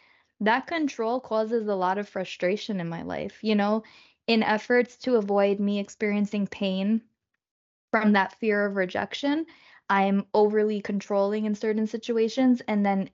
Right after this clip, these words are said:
it ends up with me being disappointed or frustrated.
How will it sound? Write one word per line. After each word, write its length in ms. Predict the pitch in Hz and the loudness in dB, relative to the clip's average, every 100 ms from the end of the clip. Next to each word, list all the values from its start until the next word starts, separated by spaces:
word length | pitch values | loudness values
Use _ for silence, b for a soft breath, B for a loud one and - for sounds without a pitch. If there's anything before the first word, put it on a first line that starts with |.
| _ | _
it 280 | 196 196 - | 0 0 0
ends 280 | 202 196 202 | 2 4 2
up 180 | 196 | 2
with 140 | 208 202 | 0 0
me 180 | 196 190 | -2 0
being 200 | 196 185 | -2 -2
disappointed 880 | 185 185 - 247 233 226 226 220 | -4 -6 -4 -2 0 0 2 2
or 120 | 202 - | 0 -2
frustrated. 960 | - 226 - - 226 226 226 226 233 | -2 -2 -2 -2 0 2 2 0 -2